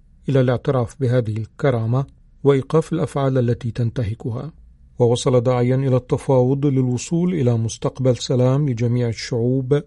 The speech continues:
ونبذ كل ما يمكن أن يحول دون بلوغه. ثم أوكل قداسته إلى مريم سلطانة السلام الضحايا الأبرياء للنزاعات والحكام الذين لديهم القدرة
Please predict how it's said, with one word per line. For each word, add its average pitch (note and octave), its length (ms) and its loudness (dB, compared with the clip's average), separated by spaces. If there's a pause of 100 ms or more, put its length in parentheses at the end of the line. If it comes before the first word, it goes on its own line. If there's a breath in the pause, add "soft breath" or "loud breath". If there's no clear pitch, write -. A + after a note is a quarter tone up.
(120)
ونبذ C3 480 2
كل D#3 300 0
ما C3 120 2
يمكن C3 480 0
أن C3 200 0
يحول B2 540 0
دون A2+ 220 -2
بلوغه. A2+ 500 -4 (640)
ثم C3+ 160 2
أوكل C#3 300 2
قداسته C3 720 0
إلى B2+ 260 2
مريم B2 560 0
سلطانة B2 580 -2
السلام A#2+ 600 0 (440)
الضحايا C3+ 440 0
الأبرياء C3 560 0
للنزاعات B2 800 -2 (480)
والحكام A#2 840 -2 (380)
الذين C#3+ 360 2
لديهم C#3 540 0
القدرة A2+ 840 -4